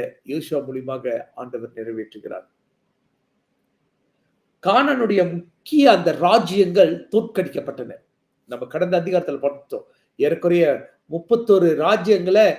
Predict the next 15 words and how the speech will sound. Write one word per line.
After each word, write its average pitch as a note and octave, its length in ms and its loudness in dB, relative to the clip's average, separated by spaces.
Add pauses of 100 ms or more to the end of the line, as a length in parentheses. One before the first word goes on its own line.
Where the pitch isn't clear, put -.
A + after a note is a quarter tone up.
(240)
ராஜாக்களை F#3+ 760 -2 (280)
யோசுவா G3 480 0
தோற்கடித்துட்டார். F3 720 -4 (1040)
இன்னும் G4 840 0
அவர்களுக்குள்ள A3 720 -2
ஒரு G4 220 6
சிலர் - 580 -2 (920)
இந்த F#3 260 -2
சிறு D#4 340 4
சிறு A#3 600 0 (200)
பகுதிகள்ல, G#3 960 0 (380)
ஆ, C3+ 200 -8
ஜனங்கள், G3+ 540 0
கானானியர்கள் A3+ 760 -2
வாழ்ந்தார்கள். F#3+ 640 -4